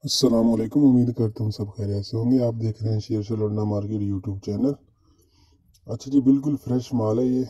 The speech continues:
नया ladies कुर्ती है, लीलन और cotton mix है इसमें।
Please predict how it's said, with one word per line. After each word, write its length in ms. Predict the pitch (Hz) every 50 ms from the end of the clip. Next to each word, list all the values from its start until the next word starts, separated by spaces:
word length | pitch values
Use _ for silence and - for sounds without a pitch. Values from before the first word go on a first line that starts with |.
| - _ _ _ _ _ _ _ _ _ _ _ _ _ _ _
नया 220 | 113 110 113 117 120
ladies 340 | 113 113 110 107 117 113 -
कुर्ती 360 | - 117 104 98 - - 117
है, 140 | 127 135 135 - _ _ _ _ _ _ _ _ _ _ _ _ _ _ _ _ _ _ _ _ _ _ _ _ _ _ 117
लीलन 480 | 104 101 113 120 120 120 127 127 131
और 180 | 127 117 110 107
cotton 360 | 107 - 101 98 98 - 104 101
mix 320 | 98 95 92 - - -
है 60 | 113 110
इसमें। 360 | 107 - 117 113 113 110